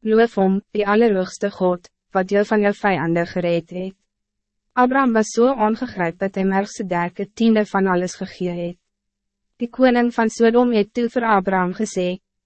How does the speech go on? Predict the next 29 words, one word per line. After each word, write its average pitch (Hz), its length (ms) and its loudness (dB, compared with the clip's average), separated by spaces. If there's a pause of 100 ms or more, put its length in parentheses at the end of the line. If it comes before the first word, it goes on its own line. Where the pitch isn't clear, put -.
(100)
"Jy 185 120 0
kan 208 220 2
al 208 220 4
die 254 120 2
byt 208 340 2
vir 196 140 -2
jou 185 240 2
hou, 151 280 -4 (260)
maar 185 160 2
gee 190 260 -2
die 185 120 2
mense 180 400 0
vir 175 180 -6
my 165 160 -2
terug." 170 380 -4 (840)
Abraham 269 400 2
het 277 160 0
toe 240 120 -2
vir 240 140 0
die 233 140 -4
koning 208 440 2
van 214 160 -2
Sodom 208 500 0
gesê, 180 440 -6 (260)
"Nooit 202 320 0
as 220 260 0
te 196 120 -2
nimmer 190 380 -2
nie. 175 280 -6